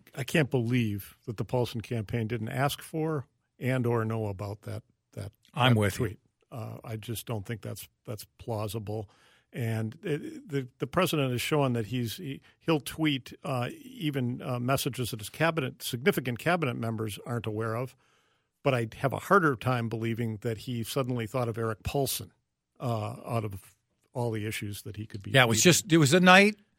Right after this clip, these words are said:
Speaker 1: Right.
Speaker 2: And all of a sudden he started thinking about Plymouth.
Speaker 1: <laughs>
Speaker 2: You know, he started thinking, I would have preferred he would have thought about me in Plymouth, but he thought Eric Paulson.
Speaker 1: <laughs> That's right.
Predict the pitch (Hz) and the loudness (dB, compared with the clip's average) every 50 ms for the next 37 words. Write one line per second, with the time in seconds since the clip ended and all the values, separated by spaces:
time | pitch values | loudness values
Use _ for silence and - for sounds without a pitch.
0 | _ - 147 135 - - - - 131 135 139 160 180 180 - - 175 151 - 180 | _ -4 -4 -2 -4 -6 0 4 6 8 10 10 8 8 6 4 2 4 6 6
1 | 165 139 139 156 147 135 120 - - - 135 139 123 95 76 92 90 151 - - | 6 6 6 6 6 4 4 4 0 -2 0 2 2 2 0 -4 -4 -4 -4 -4
2 | - - - - - 165 147 - - - 160 139 - - _ _ _ - 156 147 | -4 -4 -2 4 4 6 6 4 2 0 0 0 0 -2 _ _ _ 4 6 8
3 | 151 151 151 151 - - - 175 151 196 165 185 185 - - - - 165 185 196 | 10 10 10 10 8 8 10 10 10 12 10 8 6 4 4 8 8 10 10 10
4 | 208 - 285 - 254 302 359 359 339 269 214 180 - 214 196 190 160 160 165 160 | 8 6 4 2 4 4 4 4 6 6 6 6 8 6 6 8 8 6 6 6
5 | 151 175 208 233 233 220 190 165 - - 160 151 151 147 139 - - 147 131 123 | 6 8 8 8 10 8 8 6 6 6 6 8 8 8 6 6 6 6 6 6
6 | - 151 147 139 131 123 113 113 104 - - 98 82 82 - - 127 110 110 - | 6 8 8 8 8 8 6 6 4 2 0 -2 -2 -2 -4 -6 -6 -8 -8 -10
7 | - 113 107 104 | -12 -14 -14 -14